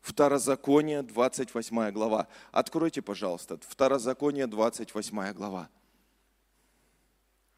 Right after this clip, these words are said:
Да. Давайте все вместе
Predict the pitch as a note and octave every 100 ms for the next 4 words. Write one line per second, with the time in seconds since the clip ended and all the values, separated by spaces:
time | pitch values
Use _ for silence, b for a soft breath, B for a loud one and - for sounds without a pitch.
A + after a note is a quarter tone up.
0 | _ _ _ _ _ _ _ _ - -
1 | A#2 B2 G#2+ - _ _ _ b b b
2 | C#3 F#3 F#3+ - F3+ D3+ C#3+ D3+ C#3+ -
3 | C3